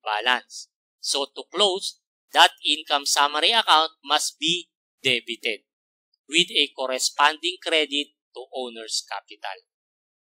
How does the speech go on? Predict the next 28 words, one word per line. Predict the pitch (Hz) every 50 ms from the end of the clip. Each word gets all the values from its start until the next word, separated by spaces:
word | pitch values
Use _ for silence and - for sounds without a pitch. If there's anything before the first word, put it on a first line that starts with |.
| _ _ _ _ _ _ _ _ _ _ _ _ _ -
Conversely, | 127 131 135 123 139 165 202 214 - - - 175 170 175 185 - _ _ _ _ _ _ _ _ _ -
in | 151 147 160 151 -
case | - 160 156 151 - - 156
of | 135 - -
loss, | 202 214 185 160 175 - - - - _ _ _ _ _ _ -
the | - 131 170
income | - 180 175 185 185 - - 185 185 185
summary | 180 - - 170 165 165 170 165 165 185
account | 214 208 190 - 165 151 151 156 - _ - - - 151
has | 160 175 - - - -
a | 165 151 147 139 -
debit | 135 131 127 123 - - 123 120 _ _ -
balance, | 110 104 104 110 120 113 104 - - - - - _ _ _ _ _ _ - 117
and | 117 123 120
therefore, | 127 127 127 - - 214 196 170 160 160 _ _ _ _ -
in | 135 131 143 202
order | 147 151 151 139 147 151
to | - - 151 - -
close | 156 165 190 202 -
it, | 185 170 180 - _ _ _ _ _ _ _ _
it | - 139 143 - _ -
must | 143 143 143 - - _
be | - 147 156 151 _ _ - 117
credited | 123 127 123 117 113 110 104 - 120 110 101 _ _ _ _ _ _ _ _ _ _ _ _ _ _ -
with | 156 185 196 185 - -
a | 165 143 143 135
debit | - 139 135 131 127 - 139 143 143 _ _ _ _ _ -
to | 147